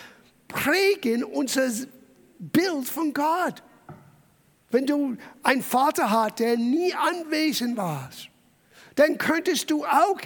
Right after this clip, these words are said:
in, in deinem Unterbewusstsein denken, Gott ist auch so. Ich meine, er sitzt auf seinem Thron, er hat ein ganzes Universum hier irgendwie zu steuern.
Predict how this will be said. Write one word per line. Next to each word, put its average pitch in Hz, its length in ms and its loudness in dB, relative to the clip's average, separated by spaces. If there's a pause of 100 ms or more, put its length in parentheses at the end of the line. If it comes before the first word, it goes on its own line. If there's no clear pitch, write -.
(160)
in, 277 160 0
in 269 340 -2
deinem 262 440 0 (240)
Unterbewusstsein 285 1000 0
denken, 302 400 0
Gott 269 220 2
ist 240 140 0
auch 277 180 0
so. 208 380 0 (240)
Ich 285 80 -2
meine, 302 160 2
er 302 200 2
sitzt 302 400 0
auf 269 200 2
seinem 277 260 2
Thron, 339 340 2
er 262 120 4
hat 302 100 4
ein 285 140 0
ganzes 330 320 0
Universum 302 880 4
hier 285 280 4 (260)
irgendwie 294 440 4
zu 254 220 -2
steuern. 320 520 2